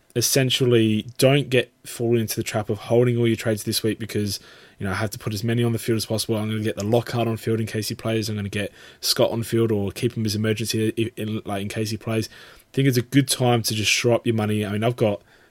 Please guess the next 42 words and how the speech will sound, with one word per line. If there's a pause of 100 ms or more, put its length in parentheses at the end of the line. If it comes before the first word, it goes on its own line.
six
hundred
K
in
the
bank
pretty
much,
so, (600)
um,
it's
a
good
time
to
shore
up
money,
try
and
secure
players
that
are
playing
in
the
ladder
buys, (720)
and
secure
that
money
so
you
can
do
double
upgrade
next
week
to,